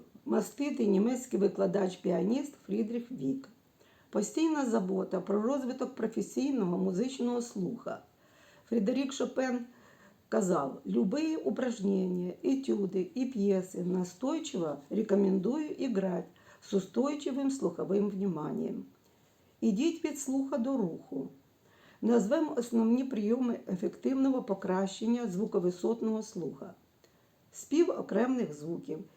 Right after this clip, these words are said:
які програються на інструменті викладачем. Їх запоминання та відтворення на клавіатурі.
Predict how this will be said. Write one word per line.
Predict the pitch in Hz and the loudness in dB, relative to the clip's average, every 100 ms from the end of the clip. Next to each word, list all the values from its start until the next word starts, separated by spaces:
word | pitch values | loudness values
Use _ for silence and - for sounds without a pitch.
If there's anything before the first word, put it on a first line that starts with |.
| _ | _
які | - 202 233 | 0 2 2
програються | 185 185 175 185 196 240 240 214 | 2 2 2 2 2 0 -2 0
на | 190 | 2
інструменті | 180 175 - 170 202 220 208 | 2 0 0 2 2 2 0
викладачем. | 190 196 180 175 - - 240 240 - - _ - - | -2 -2 -4 -4 -8 -6 -4 -6 -10 -20 _ -20 -4
Їх | 220 311 | 0 2
запоминання | 269 247 240 226 208 214 220 220 208 | 0 0 4 6 6 2 0 -2 -4
та | 202 226 | 0 2
відтворення | 214 - - 190 269 269 220 | 2 0 -4 -2 0 2 2
на | 175 170 | 2 0
клавіатурі. | 202 208 220 - - 135 123 | 0 0 -2 -6 -8 -6 -6